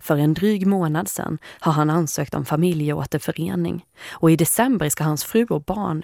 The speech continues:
ta sig från Syrien till Amman i Jordanien för att ansöka om att få komma till Sverige. Men det har inte gått lika bra för alla. Många av de syrier som har kommit till Sverige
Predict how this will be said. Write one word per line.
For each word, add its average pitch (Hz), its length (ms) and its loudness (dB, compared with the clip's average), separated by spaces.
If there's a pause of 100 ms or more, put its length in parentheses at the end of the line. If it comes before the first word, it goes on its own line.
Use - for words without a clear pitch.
ta 240 220 0
sig 156 200 -2
från 143 200 -2
Syrien 175 540 0
till 147 240 -6
Amman 165 440 0
i 147 40 0
Jordanien 165 760 -4 (340)
för 165 80 4
att 139 120 2
ansöka 160 560 2
om 143 100 0
att - 100 -6
få 156 100 -2
komma 151 360 0
till 156 160 -6
Sverige. 175 520 -4 (480)
Men 170 120 6
det 165 60 6
har 170 100 6
inte 165 180 4
gått 202 220 0
lika 165 360 2
bra 143 240 0
för 160 120 -2
alla. 151 460 -2 (600)
Många 220 400 4
av 214 100 -4
de 151 220 0
syrier 160 640 -2
som 147 220 -2
har 156 80 -4
kommit 202 400 0
till 247 100 -6
Sverige - 480 -6